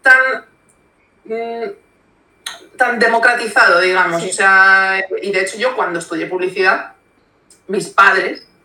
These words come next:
Speaker 1: que luego, bueno, me han, me han apoyado siempre, por supuesto, en todo lo que he hecho, pero me acuerdo de comentarios de, "Hija, ¿por qué no haces ade? Que ade es una carrera más, yo qué sé, qué tal", y era como, "Mira, yo no me meto a ade,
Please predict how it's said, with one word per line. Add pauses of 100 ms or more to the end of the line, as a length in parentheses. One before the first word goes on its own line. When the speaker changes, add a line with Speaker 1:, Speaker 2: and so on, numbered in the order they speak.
(100)
Speaker 1:
que
luego,
bueno,
me
han,
me
han
apoyado
siempre,
por
supuesto,
en
todo
lo
que
he
hecho,
pero
me
acuerdo
de
comentarios
de, (260)
"Hija,
¿por
qué
no
haces
ade? (240)
Que
ade
es
una
carrera
más, (400)
yo
qué
sé,
qué
tal",
y
era
como,
"Mira,
yo
no
me
meto
a
ade,